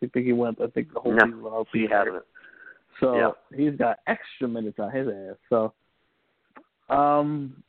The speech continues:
Speaker 1: yeah, I think it's the first time they lost in the first round since, like, forever. Was it twenty twelve or whatever? So it's been a
Speaker 2: Yeah,
Speaker 1: long
Speaker 2: something
Speaker 1: time.
Speaker 2: like that. Yeah.
Speaker 1: Yeah, so I think, I think they lost to the Knicks. I think, uh, that was the last time we, um, but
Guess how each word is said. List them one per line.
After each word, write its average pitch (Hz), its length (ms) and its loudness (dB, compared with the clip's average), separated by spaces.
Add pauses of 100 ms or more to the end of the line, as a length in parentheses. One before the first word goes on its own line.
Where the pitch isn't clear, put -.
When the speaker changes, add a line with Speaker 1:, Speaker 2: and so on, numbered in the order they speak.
(120)
Speaker 1:
yeah, 170 360 2
I 160 60 -2
think 175 140 -8
it's 165 80 -10
the 143 80 -8
first 151 240 -6
time 135 160 -6
they 127 100 -6
lost 120 280 -6
in 120 60 -14
the 110 60 -12
first 120 300 -6
round 113 340 -12 (120)
since, 113 200 -4
like, 107 220 -2 (760)
forever. 151 600 0
Was 123 260 0
it - 80 -8
twenty 113 240 -2
twelve 113 380 2
or 131 100 2
whatever? 139 540 -2
So - 60 0
it's - 220 -2
been 165 140 0
a 127 220 2
Speaker 2:
Yeah, 104 240 4
Speaker 1:
long 92 180 0
Speaker 2:
something 95 80 0
Speaker 1:
time. 117 140 -4
Speaker 2:
like 76 160 -4
that. 78 200 0 (880)
Yeah. - 140 -6 (160)
Speaker 1:
Yeah, 113 220 2
so 123 80 0
I - 40 0
think, 131 160 2
I 131 40 2
think 147 120 0
they 135 40 2
lost 120 220 -2
to 110 80 -10
the 104 60 -8
Knicks. 113 360 -10 (260)
I 127 60 -4
think, 127 240 -6
uh, - 20 -4
that 117 300 -8
was 113 120 -10
the 104 60 -8
last 107 300 -8
time 113 180 0
we, 113 140 -4 (520)
um, 135 460 0 (1040)
but 143 280 0